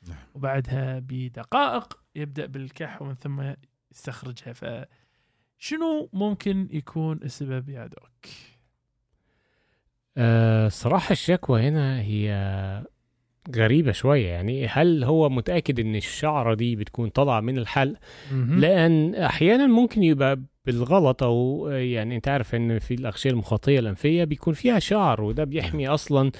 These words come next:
Speaker 3: آه، الاستنشاقنا للهواء من حيث الأتربة
Speaker 2: هذا
Speaker 3: والحاجات
Speaker 2: بال-،
Speaker 3: دي
Speaker 2: بالأنف
Speaker 3: بينقيها.
Speaker 2: هذا.
Speaker 3: بالظبط،
Speaker 1: بالأنف.
Speaker 3: من الأنف. ففي ع-، ممكن بالغلط كده شعرة يكون،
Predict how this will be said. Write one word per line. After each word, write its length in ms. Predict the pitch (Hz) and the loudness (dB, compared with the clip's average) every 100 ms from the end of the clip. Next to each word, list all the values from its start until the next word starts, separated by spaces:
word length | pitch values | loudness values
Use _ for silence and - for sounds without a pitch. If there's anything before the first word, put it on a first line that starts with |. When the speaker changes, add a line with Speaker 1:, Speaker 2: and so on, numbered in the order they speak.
| - - - 147 | -14 -20 -10 2
Speaker 3:
آه، 920 | 120 113 110 113 110 113 123 151 135 | 4 4 4 4 4 2 -2 -4 -4
الاستنشاقنا 760 | 123 110 - 120 - 160 151 | -2 -4 -2 0 2 2 2
للهواء 560 | 131 117 110 123 131 135 | 2 2 4 6 6 2
من 240 | 113 107 | 0 -4
حيث 280 | - 135 - | -2 -2 0
الأتربة 500 | 120 117 - 131 131 | -2 -4 0 2 4
Speaker 2:
هذا 120 | 123 | 4
Speaker 3:
والحاجات 260 | 135 120 131 | 4 2 2
Speaker 2:
بال-، 40 | |
Speaker 3:
دي 100 | 151 | 0
Speaker 2:
بالأنف 320 | 160 123 113 | 0 -2 -2
Speaker 3:
بينقيها. 440 | 156 147 160 95 - | -2 0 0 -2 -4
Speaker 2:
هذا. 100 | 123 | -2
Speaker 3:
بالظبط، 300 | 123 127 196 | 0 2 0
Speaker 1:
بالأنف. 200 | 202 143 | 2 0
Speaker 3:
من 60 | |
الأنف. 180 | 208 202 | 0 -2
ففي 460 | - 156 247 302 233 | -4 0 2 2 0
ع-، 220 | 82 151 | -2 -6
ممكن 400 | 175 220 226 262 | -2 0 2 2
بالغلط 500 | 185 143 180 208 185 | 2 4 6 6 4
كده 420 | - 165 185 220 | 2 4 4 2
شعرة 380 | - 151 156 156 | 2 2 2 2
يكون، 580 | 135 131 131 135 135 | 0 -2 -2 -4 -6